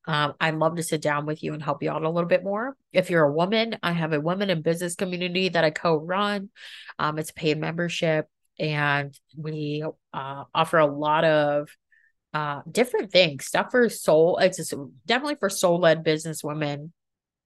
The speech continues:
who wanna nurture their spiritual side and their business side, um, and their feminine side and the masculine side, and kinda just wanna be all-encompassing in their businesses. And so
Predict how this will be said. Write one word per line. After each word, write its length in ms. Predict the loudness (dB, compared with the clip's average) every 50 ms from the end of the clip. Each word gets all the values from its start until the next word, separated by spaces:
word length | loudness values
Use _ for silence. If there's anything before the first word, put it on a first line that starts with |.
| _ _ _ _ -6
who 80 | -2 2
wanna 200 | 4 4 4 4
nurture 580 | 2 2 0 0 0 2 4 4 6 6 4 4
their 180 | 2 2 0
spiritual 400 | 0 0 0 0 0 2 0 -2
side 420 | 0 0 0 2 2 2 0 -2 -4
and 160 | -6 -6 -6
their 80 | -6
business 400 | -4 -2 -2 -2 -2 -2 -4 -2
side, 500 | 0 0 0 0 0 -2 -6 -8 -8 -10 -12 _ -20 -18 -18 -16 -18 -12 _ 0
um, 240 | 0 2 2 2
and 120 | 0 -2 -2
their 100 | -2 -2
feminine 440 | 2 2 2 2 4 0 0 -2 -4
side 520 | -6 -6 -4 -4 -4 -4 -4 -6 -6 -8 -8
and 440 | -6 -6 -4 -4 -4 -6 -6 -4 -2
the 40 |
masculine 520 | 0 0 0 0 -2 -4 -4 -2 -2 -2 -2
side, 240 | -2 -2 -2 -2 -4
and 100 | -6 -8
kinda 340 | -8 -6 -6 -6 -8 -8 -12
just 300 | -10 -6 -6 -6 -4 -2
wanna 240 | -2 0 0 0 0
be 160 | 2 0 2
all-encompassing 760 | 2 2 2 0 -2 -2 -4 -6 -6 -6 -10 -10 -12 -12 -12
in 80 | -10 -8
their 100 | -6 -4
businesses. 600 | -4 -4 -4 -4 -6 -8 -8 -6 -6 -8 -8 -10
And 100 | -10 -8
so 200 | -2 0 0 0